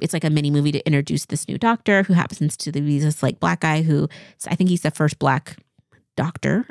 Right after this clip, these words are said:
Um, they just had the first woman Doctor, and now they've had the first black Doctor. Anyway, it was just so good. It's like, it's, it's geared towards kids, so it's not super high. I wouldn't, let me take that back. Originally, the series was geared towards kids, but it's,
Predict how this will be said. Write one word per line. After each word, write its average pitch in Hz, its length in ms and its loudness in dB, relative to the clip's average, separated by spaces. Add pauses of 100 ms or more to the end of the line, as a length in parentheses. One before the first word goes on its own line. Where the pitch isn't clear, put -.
Um, 147 300 4
they 147 100 -2
just - 140 -8
had 180 100 -4
the 151 80 -2
first 147 260 -2
woman 147 280 2
Doctor, 139 320 -2
and 143 80 -4
now 135 100 -6
they've - 120 -8
had 165 120 -2
the 170 80 -4
first - 240 -8
black 202 220 0
Doctor. 170 320 -4 (540)
Anyway, 214 320 2 (320)
it 349 120 0
was 392 100 4
just 403 180 0
so 339 160 -2
good. 311 160 2
It's 175 140 -4
like, 233 180 -8
it's, - 160 -4 (180)
it's 220 200 -4 (140)
geared 269 240 -2
towards 202 360 0
kids, 165 360 -2
so 185 80 -2
it's 175 160 -8
not 175 260 -2
super 170 320 -4
high. 147 460 2 (440)
I 196 60 -2
wouldn't, 214 240 -6
let 170 140 2
me 147 80 2
take 156 160 -6
that - 100 -8
back. - 180 -10 (360)
Originally, 247 480 2
the 233 80 2
series 180 360 -4
was 165 140 -2
geared 165 240 0
towards 151 280 0
kids, - 440 -10 (320)
but 180 200 -2
it's, 190 220 -4